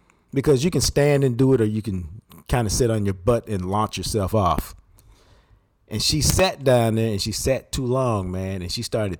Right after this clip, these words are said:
thinking about it. And then it became, can we convince her to go?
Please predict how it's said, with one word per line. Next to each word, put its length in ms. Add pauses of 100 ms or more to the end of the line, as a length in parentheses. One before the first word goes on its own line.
thinking 280
about 360
it. 120 (1300)
And 160
then 160
it 160
became, 640
can 180
we 100
convince 420
her 80
to 120
go? 460